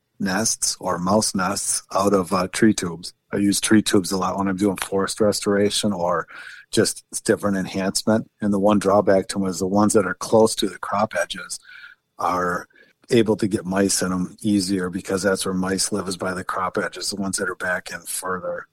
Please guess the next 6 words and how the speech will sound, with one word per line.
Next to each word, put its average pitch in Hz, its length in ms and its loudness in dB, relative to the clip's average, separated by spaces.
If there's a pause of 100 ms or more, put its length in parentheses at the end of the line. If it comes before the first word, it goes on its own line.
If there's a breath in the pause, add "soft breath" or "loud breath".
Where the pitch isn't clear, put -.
(240)
are 90 380 -4 (300)
less 90 360 -2 (220)
problems 90 500 -6
with 87 140 -10
mice, 87 380 -6
but 80 300 -10